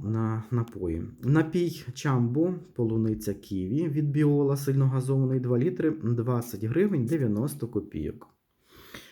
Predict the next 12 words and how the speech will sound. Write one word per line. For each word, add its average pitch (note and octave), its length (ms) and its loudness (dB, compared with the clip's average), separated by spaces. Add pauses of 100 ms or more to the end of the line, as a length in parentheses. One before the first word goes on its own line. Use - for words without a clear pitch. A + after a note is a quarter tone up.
(160)
Жіноча C#3 480 4
гігієна, B2 800 2
зараз A2+ 380 0
дуже A#2+ 280 2
хорошою A2+ 440 0
знижкою C#3+ 460 0
Котекс, C3 520 -2
зверніть A#2+ 500 0
увагу. G#2+ 600 -2 (640)
А, A#2 440 -2 (100)
ось - 380 -6
ця A2+ 360 0